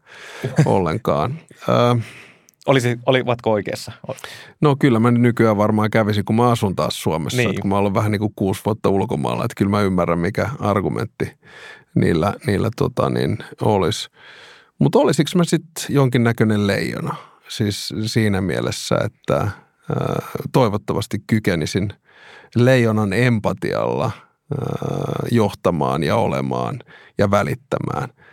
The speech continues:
Speaker 2: Siitäkin on muuten esimerkkejä, että eläimet kohtelee toisia eläimiä heikompia itse asiassa aika hyvin. Mut leijona voisi olla se, ja sehän sopii meille suomalaisille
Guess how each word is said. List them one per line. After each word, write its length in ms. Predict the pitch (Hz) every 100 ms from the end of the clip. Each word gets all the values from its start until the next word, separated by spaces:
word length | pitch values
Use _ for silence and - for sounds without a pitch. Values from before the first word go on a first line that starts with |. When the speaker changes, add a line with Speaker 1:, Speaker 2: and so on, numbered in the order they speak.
| -
Speaker 2:
Siitäkin 360 | - 202 120 113
on 60 | 135
muuten 280 | 135 139
esimerkkejä, 720 | 139 135 104 101 104 - -
että 240 | 104 - 101
eläimet 580 | 113 107 95 110 - - 135 139
kohtelee 580 | - 101 - - 92 101 -
toisia 420 | 127 107 - 104
eläimiä 420 | 110 73 90 82
heikompia 760 | 110 110 104 - 101 - - 57
itse 280 | 113 -
asiassa 280 | 90 - -
aika 180 | 98 107
hyvin. 320 | 98 - 57 - _ _ - - _
Mut 120 | - 147
leijona 420 | 151 127 113 98
voisi 220 | 90 95
olla 120 | 90
se, 180 | 87 -
ja 60 | 82
sehän 240 | 110 107
sopii 320 | 98 90 58
meille 300 | 60 53 55
suomalaisille 840 | - - 57 - - - - -